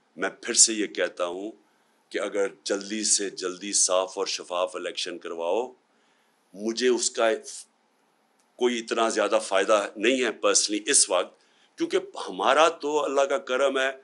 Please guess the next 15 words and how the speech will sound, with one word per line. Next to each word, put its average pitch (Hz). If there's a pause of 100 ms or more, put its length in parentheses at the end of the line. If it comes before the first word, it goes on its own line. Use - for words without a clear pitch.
(280)
कि 135
जैसे 135
जैसे 135
ये 127
मुल्क 117 (180)
इस 123
तरफ 131
लेके 113
जा 110
रहे 117
हैं, 107
महंगाई 113
बढ़ 117
रही 123
है, 110